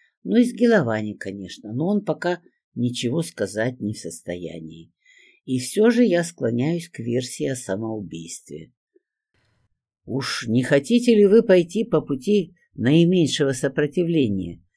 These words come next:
списать все на экзальтированную дамочку и закрыть дело?»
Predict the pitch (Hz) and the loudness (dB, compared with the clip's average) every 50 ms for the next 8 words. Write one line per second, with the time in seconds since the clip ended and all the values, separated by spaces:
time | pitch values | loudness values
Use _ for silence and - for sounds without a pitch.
0 | _ _ _ _ _ - - - - 156 139 - 196 190 180 180 - - - 214 | _ _ _ _ _ -18 -16 -10 -8 -6 0 4 4 4 4 2 0 4 6 8
1 | 226 220 202 190 185 165 143 139 160 160 151 - 226 220 196 180 165 165 160 156 | 8 8 6 4 2 0 0 0 0 0 0 2 2 4 4 4 4 4 4 2
2 | 156 147 156 202 214 226 220 202 - - - - 170 156 160 170 160 - 190 208 | 2 2 4 4 4 4 4 0 -2 -4 -2 -2 0 0 2 0 0 0 0 0
3 | 208 185 165 147 165 180 175 139 113 104 98 - | 0 0 0 2 6 6 6 6 6 2 -2 -8